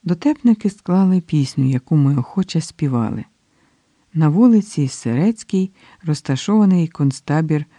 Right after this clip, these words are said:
громадського харчування "Общепіт". Той, хто до нього потрапляє,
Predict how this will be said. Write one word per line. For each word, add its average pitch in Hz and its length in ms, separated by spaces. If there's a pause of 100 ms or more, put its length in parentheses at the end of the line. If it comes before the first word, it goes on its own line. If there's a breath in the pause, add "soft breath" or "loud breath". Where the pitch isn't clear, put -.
громадського 135 720
харчування 135 960
"Общепіт". - 760 (760 soft breath)
Той, 214 240
хто - 240
до 135 120
нього 151 400
потрапляє, 180 840